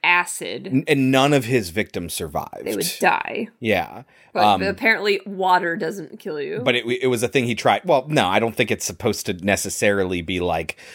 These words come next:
Speaker 2: "Oh, this was the problem with Jeffrey Dahmer. We've
Speaker 1: <laughs>
Speaker 2: solved it." I think it's just, it's just, y-, you can suspend disbelief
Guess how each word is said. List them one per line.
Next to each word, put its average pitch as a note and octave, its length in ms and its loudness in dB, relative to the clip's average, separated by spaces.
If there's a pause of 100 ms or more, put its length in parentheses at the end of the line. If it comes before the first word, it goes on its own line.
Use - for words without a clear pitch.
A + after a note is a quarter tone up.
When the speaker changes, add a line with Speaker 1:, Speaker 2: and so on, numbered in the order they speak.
(140)
Speaker 2:
"Oh, F3 140 6
this E3+ 260 4
was C3+ 200 4
the C3 80 4
problem A#2+ 480 4
with G2+ 100 0
Jeffrey G#2 360 4
Dahmer. A2+ 360 2
We've - 220 4
Speaker 1:
<laughs> A#5+ 80 -2
Speaker 2:
solved C3 640 2
it." F2+ 240 0
I A2+ 100 0
think D5+ 200 2
it's E5 220 2
just, - 580 -4 (440)
it's G#2+ 260 -2
just, A#2+ 320 0
y-, C#3 80 -10
you F#3+ 300 2
can B2+ 380 2
suspend A#2+ 460 2
disbelief F#2 600 -4